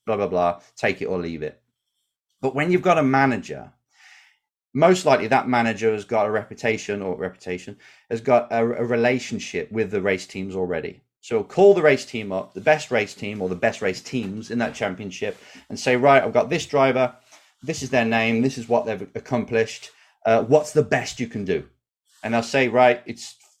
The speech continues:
it's four hundred grand." They'll start at the same price. Then the manager has got a job and a task to bring that budget down.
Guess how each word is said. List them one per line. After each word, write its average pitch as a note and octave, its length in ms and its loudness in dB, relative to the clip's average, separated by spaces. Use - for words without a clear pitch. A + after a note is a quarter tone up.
it's - 280 -8
four F3+ 140 4
hundred C3+ 240 2
grand." A2+ 300 2
They'll C3+ 100 -4
start C3+ 300 2
at - 40 -12
the A#2 60 -10
same A2 260 -4
price. - 420 0
Then F3+ 200 2
the E3+ 40 -2
manager E3 680 0
has C3 120 -2
got D3 200 4
a B2 40 -6
job A#2 360 2
and F#2 80 -2
a - 40 -8
task - 560 -8
to G#2 100 -8
bring B2 340 0
that A2 260 -4
budget F#2+ 420 -4
down. E2+ 460 -4